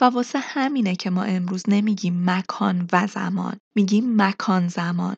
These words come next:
یک پیچیدگی و درهم تنیدگی در این دو کلمه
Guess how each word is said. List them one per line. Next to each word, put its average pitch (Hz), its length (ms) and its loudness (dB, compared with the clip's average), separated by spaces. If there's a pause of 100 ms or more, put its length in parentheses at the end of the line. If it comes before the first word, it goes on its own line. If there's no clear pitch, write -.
(200)
یک 339 320 0
پیچیدگی 233 760 0
و 247 140 -2
درهم 202 540 -2
تنیدگی 185 580 -2
در 190 220 -2 (100)
این 208 140 2
دو 214 120 -2
کلمه 180 540 -2